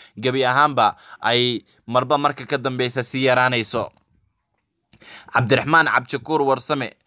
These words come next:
hogaamiyaha xisbiga Wadajir ahna musharax madaxweyne, ayaa waxa uu u diyaar garoobay ka qaybgalka banaanbaxa lagu baaqay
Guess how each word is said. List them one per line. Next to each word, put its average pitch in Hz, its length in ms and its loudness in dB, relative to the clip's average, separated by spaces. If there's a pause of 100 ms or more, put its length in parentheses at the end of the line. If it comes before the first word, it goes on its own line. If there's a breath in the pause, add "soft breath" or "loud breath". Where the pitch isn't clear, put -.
(260 soft breath)
hogaamiyaha 131 600 2
xisbiga 139 340 -6
Wadajir 117 460 -4
ahna 147 340 -2
musharax 120 440 -2
madaxweyne, 117 640 -4 (280 loud breath)
ayaa 123 280 2
waxa 135 320 2
uu 131 260 -4
u 156 40 -4
diyaar 131 340 2
garoobay 117 440 -4
ka 120 120 -4
qaybgalka 131 580 0 (340 loud breath)
banaanbaxa 127 600 2
lagu 123 300 -2
baaqay 120 580 2